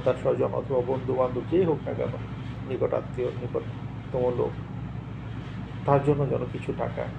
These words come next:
সেই বক্সে, এই গিফট বক্স হিসাবে এখানে রেখে দিতে পারে, যেটার জন্য কোনো অনুমোদন লাগবে না,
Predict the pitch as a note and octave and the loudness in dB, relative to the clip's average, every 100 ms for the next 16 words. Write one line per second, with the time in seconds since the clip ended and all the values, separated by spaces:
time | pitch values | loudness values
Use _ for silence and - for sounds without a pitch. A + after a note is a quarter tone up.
0 | - - - - - - - - C#3+ B2 | -8 -6 -6 -6 -8 -8 -8 -4 2 2
1 | B2 - A#2+ A2+ - - - - - A#2 | 0 -2 -2 -2 -2 -4 -4 -6 -4 -4
2 | C#3 B2+ - A#2+ - A2+ - A#2+ A#2 A2+ | 0 -2 4 4 4 -6 -2 0 0 -4
3 | - B2 B2 A2 G#2+ B2 - - A#2 - | -6 -4 -4 -2 -4 -4 -6 -4 -4 -4
4 | - - - - - - - - - - | -6 -6 -8 -6 -8 -6 -8 -8 -8 -8
5 | - - - - - - - - D3 D#3 | -8 -8 -8 -8 -8 -8 -8 -6 6 10
6 | E3 E3 E3 E3+ C3+ D3+ D3+ D3 B2+ A#2+ | 10 10 4 6 6 8 8 6 6 4
7 | A2+ - | 2 -4